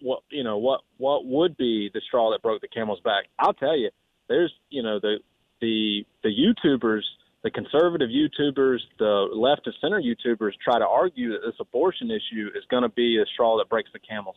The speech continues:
back. I'll be honest with you, I don't think it is. I think baby formula is.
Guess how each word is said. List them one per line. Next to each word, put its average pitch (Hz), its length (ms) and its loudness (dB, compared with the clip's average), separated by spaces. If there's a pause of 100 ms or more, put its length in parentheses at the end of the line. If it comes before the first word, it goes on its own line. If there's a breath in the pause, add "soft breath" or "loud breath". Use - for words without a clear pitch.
back. 139 340 0 (1160)
I'll 120 120 0
be 135 100 0
honest 147 240 -2
with 98 100 -6
you, 85 60 -4
I 107 80 -2
don't 139 120 0
think 117 160 -2
it 101 120 0
is. 117 320 4 (720)
I 110 80 -2
think 120 220 -2 (180)
baby 143 320 2
formula 104 480 0
is. 107 240 0